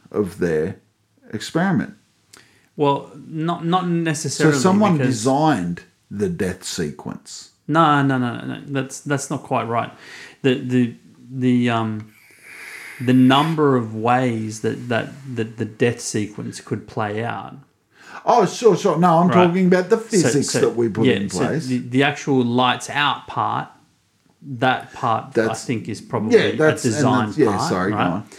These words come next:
Speaker 2: But, like, the actual
Speaker 1: You're talking about the lead up, the
Speaker 2: Yeah, the, the
Speaker 1: experience
Speaker 2: actual
Speaker 1: to
Speaker 2: experience,
Speaker 1: experience
Speaker 2: you know what I
Speaker 1: death
Speaker 2: mean?
Speaker 1: in a
Speaker 2: Like,
Speaker 1: multitude of ways. You're a
Speaker 2: multitude of
Speaker 1: fucking
Speaker 2: ways.
Speaker 1: masochistic motherfucker, aren't you?
Speaker 2: <laughs> But, like, not just death.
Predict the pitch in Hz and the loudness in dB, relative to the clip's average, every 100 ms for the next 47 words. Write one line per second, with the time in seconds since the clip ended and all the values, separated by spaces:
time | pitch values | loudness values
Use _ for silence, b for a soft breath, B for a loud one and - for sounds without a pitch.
0 | B B B 135 117 113 - 127 127 127 | B B B -2 0 -2 0 2 2 2
1 | - 127 117 123 160 156 135 120 104 104 | -2 -2 0 4 4 4 0 -2 -4 -6
2 | 101 151 175 87 - - _ _ - 220 | 2 2 2 0 -6 -18 _ _ 0 0
3 | 165 131 143 165 139 151 170 - 151 127 | 0 0 4 4 4 0 -2 -2 -2 -2
4 | - 131 165 202 190 139 143 127 135 131 | 2 2 4 0 0 0 2 2 2 2
5 | 120 123 151 120 127 123 123 104 - 123 | 2 4 2 2 0 0 -2 -6 0 0
6 | 107 87 120 131 92 113 143 156 180 175 | 0 -2 0 0 0 0 2 2 0 0
7 | 220 170 143 147 85 82 98 - - - | 0 2 2 0 0 -4 -6 -8 -14 -12
8 | 107 - 85 80 82 - - - 110 123 | -12 -10 -12 -10 -10 -10 -8 -4 -2 0
9 | 127 180 151 165 - 180 - - - - | 2 2 0 -2 -4 -6 -4 -4 -4 -4
10 | - 123 156 - 151 151 143 127 - - | -6 0 -2 -2 -4 0 0 -2 -12 -8
11 | 151 190 170 131 104 - 147 - 139 - | -2 -2 0 -2 -4 -4 -4 -4 -10 -14